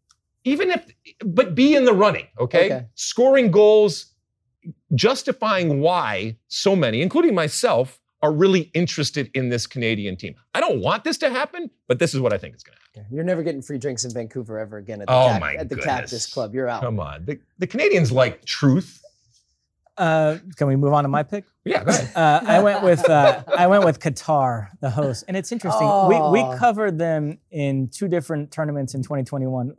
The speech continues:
Speaker 3: Uh, in, at the Gold Cup, I was really impressed. I was talking myself into the, them being <laughs> a dangerous team for this World Cup with, uh, Akram Afif and Almoez Ali, and then we did the Arab Cup later in the year, and the, the air went out of the balloon for me because I thought they were really unimpressive in that tournament,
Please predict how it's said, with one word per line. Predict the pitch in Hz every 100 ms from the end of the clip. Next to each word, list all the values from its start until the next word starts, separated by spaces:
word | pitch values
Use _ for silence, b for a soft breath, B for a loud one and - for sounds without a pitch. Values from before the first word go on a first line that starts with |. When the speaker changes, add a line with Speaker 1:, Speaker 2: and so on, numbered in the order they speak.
| 139
Speaker 3:
Uh, | 135 - 156
in, | 156 156 -
at | 156
the | 156
Gold | 143 277 -
Cup, | 160 139
I | 220
was | 147
really | 170 196
impressed. | 139 196 -
I | 165
was | 185
talking | 170 185 180
myself | 147 170 143
into | 190 180
the, | 131
them | 131 127 131
being | 135 143 127
<laughs> | 190
a | 151 151 131
dangerous | 123 175 170 151
team | - 196 185
for |
this | 147 131
World | 120 -
Cup | 190 185 127
with, | 113 -
uh, | 113 - 135
Akram | 143 139 110
Afif | 101 262 262 185
and | 131
Almoez | 123 131 123 113
Ali, | 131 202 196 b b b
and | 147 185
then |
we | 233
did | 185 180
the | 139 -
Arab | 160 170 123
Cup | - 120 117 _ _
later | 131 131 123
in | 120
the | 120
year, | 123
and | 120 120
the, | 143 156
the | 156
air | 160 180
went | 160 147
out |
of | 139
the | 120
balloon | 123 131 120
for | 123
me | 117 110
because | 110 117
I | 131
thought | 131 117
they | 120
were | 113
really | 127 117 110
unimpressive | 139 123 - 113 101 117
in | 117
that | 117 117
tournament, | 127 117 117